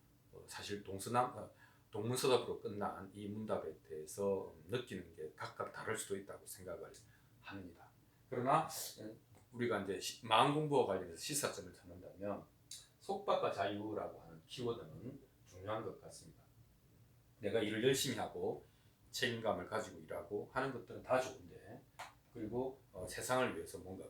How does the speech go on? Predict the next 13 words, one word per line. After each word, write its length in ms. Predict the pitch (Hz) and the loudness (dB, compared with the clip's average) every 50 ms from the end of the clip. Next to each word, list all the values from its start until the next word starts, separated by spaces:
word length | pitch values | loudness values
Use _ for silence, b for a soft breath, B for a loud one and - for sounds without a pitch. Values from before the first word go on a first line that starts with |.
| - | -14
기여하고 680 | - - 104 101 92 - - - - - - - - - | -10 -2 0 0 0 0 -2 -6 -10 -12 -14 -14 -14 -6
매우 260 | 95 110 110 104 95 | -2 0 0 0 -2
좋습니다. 440 | - - - - - - 92 - - - - _ | -4 -8 -8 -10 -8 -8 -10 -14 -16 -20 -20 _
그런데 440 | - 87 82 80 104 113 117 - B B B B B B B B _ | -16 -14 -6 2 2 2 2 2 B B B B B B B B _
그게 380 | - 98 117 117 113 107 101 - | -10 0 2 4 4 4 4 0
나에게 340 | - - - 95 - - - | -2 -2 -4 -4 -4 -6 -10
속박이냐 840 | - - - - - 123 113 98 95 - - 90 87 87 - - - _ | -10 -12 -12 -2 2 2 2 2 0 -6 -8 -8 -8 -8 -8 -14 -18 _
자유냐 640 | - - - 92 98 98 98 - - - - - - - - _ _ - - _ - - - - - | -10 -6 -6 -4 -4 -4 -8 -8 -8 -10 -10 -12 -14 -18 -20 _ _ -20 -20 _ -20 -20 -20 -20 -6
하는 340 | - 113 110 110 107 104 101 | -4 -4 -2 -2 -4 -4 -6
것은 520 | - - - - - 131 139 151 151 - - _ - - - | -6 -6 -6 -4 -2 0 -2 -2 -4 -6 -14 _ -20 -20 -12
아무도 320 | - - - 110 - - - | -10 -8 -6 -6 -6 -8 -8
모르는 280 | - - - - - | -12 -18 -20 -20 -20
거죠. 140 | - - - | -20 -20 -20